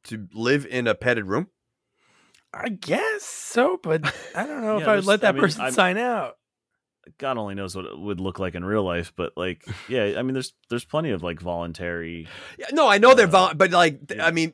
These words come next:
Speaker 1: it, the room she's in is, like, very severe. Like, if, if, like, someone that really,
Speaker 3: Well,
Speaker 1: like
Speaker 3: yeah, 'cause sh-, 'cause she thinks, you know, or she knows that death's, you know, will come for her if she's in anything but a space like that.
Speaker 1: <laughs> That's ridiculous. <laughs> All right.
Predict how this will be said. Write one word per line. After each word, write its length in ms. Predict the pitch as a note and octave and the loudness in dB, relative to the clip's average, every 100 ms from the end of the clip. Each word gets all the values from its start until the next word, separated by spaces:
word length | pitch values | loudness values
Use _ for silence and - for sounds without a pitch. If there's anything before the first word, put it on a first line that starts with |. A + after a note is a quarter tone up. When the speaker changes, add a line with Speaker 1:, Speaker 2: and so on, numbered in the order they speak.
| - | -6
Speaker 1:
it, 260 | F3+ - E3 | -8 -4 2
the 80 | |
room 240 | F3+ C#4+ F4 | 4 6 4
she's 240 | C4+ F3 | 2 2
in 280 | E3+ F#3+ A3 _ | 6 4 4 _
is, 180 | D#3+ C#3+ | 0 2
like, 160 | C#3+ B2 | 2 2
very 220 | C#3+ C#3 | 2 2
severe. 380 | - G#2 F2 - _ | -2 -8 -8 -10 _
Like, 180 | B2 B2+ | -2 -2
if, 120 | D3+ D3 | -2 -4
if, 160 | D#3 | -2
like, 220 | D3+ C#3+ | -2 -2
someone 320 | - G3 B3 A3+ | 0 2 2 2
that 100 | D#3 | 0
really, 300 | D3 D#3 F#3 | -2 -2 0
Speaker 3:
Well, 80 | E3 | 2
Speaker 1:
like 120 | D#3+ | 0
Speaker 3:
yeah, 220 | D#3+ G#2+ | 0 -4
'cause 220 | G#2+ A#2 | -6 -12
sh-, 120 | - - _ | -14 -16 _
'cause 140 | C3 A2+ | -12 -10
she 160 | C3+ | -10
thinks, 360 | B2 A2+ - - - | -10 -10 -10 -16 -14
you 120 | A2+ | -10
know, 200 | E2+ D#2+ F3+ - - | -10 -6 -4 -2 -4
or 80 | G2+ | -6
she 220 | - G2+ | -4 -4
knows 480 | G2 A2+ G#2 F#2+ G2 | 0 2 2 0 -4
that 160 | G2 E2+ | -6 -2
death's, 280 | G#2+ - - _ - | -2 -2 -8 _ -12
you 140 | A2 | -6
know, 120 | F#2 F2+ | -4 -4
will 160 | F#2+ | -6
come 240 | - G#2 G2+ | -6 -6 -6
for 180 | G2+ | -4
her 220 | F#2 F#2 F2+ | -4 -4 -4
if 80 | |
she's 280 | - G2 F2 | -6 -6 -6
in 200 | F#2 F2+ | -8 -8
anything 500 | - A2 G2 F#2+ F2+ | -6 -6 -6 -6 -8
but 260 | E2 G2+ - | -4 -4 -4
a 140 | - D#2+ | -8 -12
space 400 | - G#2 F#2 E2 | -8 -8 -8 -10
like 180 | D#2+ - | -10 -8
that. 260 | B1+ E2 _ _ _ | -10 -10 _ _ _
Speaker 1:
<laughs> 260 | _ - | _ -16
That's 220 | - B2 - | -12 -10 -10
ridiculous. 580 | F2 E2+ D#2 E2 - - | -10 -12 -12 -14 -16 -20
<laughs> 80 | - | -18
All 80 | - - D#3 | -18 -12 -8
right. 160 | - | -8